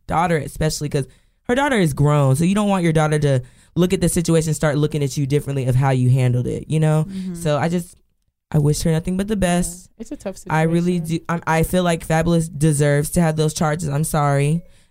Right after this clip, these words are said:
Speaker 1: And it is
Speaker 2: No,
Speaker 1: what
Speaker 2: he
Speaker 1: it
Speaker 2: definitely,
Speaker 1: is.
Speaker 2: he definitely
Speaker 1: So,
Speaker 2: deserves those charges.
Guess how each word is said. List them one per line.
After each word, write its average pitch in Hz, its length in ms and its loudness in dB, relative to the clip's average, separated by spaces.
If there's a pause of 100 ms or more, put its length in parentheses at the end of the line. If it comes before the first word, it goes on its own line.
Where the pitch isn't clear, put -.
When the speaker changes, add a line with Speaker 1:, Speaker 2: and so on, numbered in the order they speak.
Speaker 1:
And 143 520 -2 (220)
it 131 100 -2
is 131 100 2
Speaker 2:
No, - 80 -2
Speaker 1:
what 135 80 2
Speaker 2:
he 139 60 0
Speaker 1:
it - 40 0
Speaker 2:
definitely, 139 280 0
Speaker 1:
is. - 60 -6
Speaker 2:
he 233 60 -8
definitely 165 360 -8
Speaker 1:
So, 139 80 -4
Speaker 2:
deserves 156 220 -4
those 147 180 -16
charges. 151 500 -16